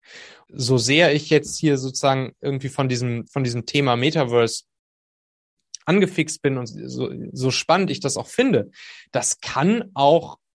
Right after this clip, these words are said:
echt eine, das, das kann auch wirklich zu viel Disruption führen und, und wie gesagt, einige werden sich das nicht mal ebenso gefallen lassen. Sieht man ja jetzt schon bei Staaten,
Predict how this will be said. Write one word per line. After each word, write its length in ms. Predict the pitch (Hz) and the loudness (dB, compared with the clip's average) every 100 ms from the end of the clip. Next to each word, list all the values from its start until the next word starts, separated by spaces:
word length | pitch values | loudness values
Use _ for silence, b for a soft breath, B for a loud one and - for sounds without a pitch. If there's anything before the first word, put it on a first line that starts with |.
| - | -14
echt 400 | 131 170 - - - | -6 -6 -6 -10 0
eine, 640 | 160 156 151 147 147 139 _ _ _ _ _ _ _ _ | 4 4 4 4 2 -2 _ _ _ _ _ _ _ _
das, 240 | 143 135 - | -6 -6 -4
das 220 | 139 - | -6 -4
kann 220 | - 190 | -2 0
auch 300 | 180 156 - | 2 -2 0
wirklich 340 | 165 190 190 | 0 2 0
zu 120 | - 147 | -2 -8
viel 300 | - 196 190 | 0 2 2
Disruption 1080 | 180 - - 156 - - 151 151 185 - | 0 -2 -2 -4 -2 0 4 4 4 -2
führen 680 | - - 175 170 185 196 196 - - | -12 -6 2 4 4 2 0 -6 -2
und, 580 | 156 165 165 165 - - _ _ _ _ _ _ | 2 2 0 -6 -10 -20 _ _ _ _ _ _
und 220 | - 175 | 0 2
wie 80 | 240 | 4
gesagt, 360 | 240 202 113 - | 4 2 2 0
einige 360 | 160 196 175 | 2 4 4
werden 240 | 143 160 180 | 4 4 4
sich 140 | 170 | -2
das 180 | - 160 | -4 -4
nicht 160 | 170 175 | -4 -2
mal 140 | 165 | -2
ebenso 340 | 160 170 151 160 | 0 0 0 0
gefallen 400 | 160 214 214 143 | 0 2 2 2
lassen. 240 | 113 123 | -2 -4
Sieht 160 | 165 202 | -6 -4
man 140 | 196 | 0
ja 80 | 185 | 2
jetzt 220 | 185 196 | 2 0
schon 140 | 196 | 0
bei 120 | 175 165 | 2 2
Staaten, 760 | - - 240 233 175 196 190 | 0 -4 -2 -4 -4 -6 -8